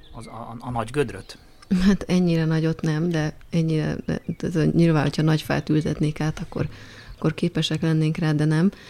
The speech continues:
Speaker 2: Ö, de én is egyébként annak vagyok a híve, hogy azért jó nagy gödör legyen, de egy ilyen hatvan-nyolcvan centiméter mély, nagyjából ötven-hatvan centiméter széles, pont amiatt,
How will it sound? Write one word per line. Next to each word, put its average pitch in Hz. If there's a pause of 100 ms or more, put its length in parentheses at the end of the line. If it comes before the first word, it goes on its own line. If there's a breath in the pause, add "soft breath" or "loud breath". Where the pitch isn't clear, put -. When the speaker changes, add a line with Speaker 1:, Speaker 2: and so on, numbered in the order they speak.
(200 loud breath)
Speaker 2:
Ö, 156
de 160
én 165
is 156
egyébként 147
annak 147
vagyok 143
a 156
híve, 147
hogy 143
azért 151
jó 143
nagy 135
gödör 131
legyen, 139
de 135
egy 139
ilyen 139
hatvan-nyolcvan 139
centiméter 139
mély, 156
nagyjából 139
ötven-hatvan 139
centiméter 143
széles, 160
pont 151
amiatt, 156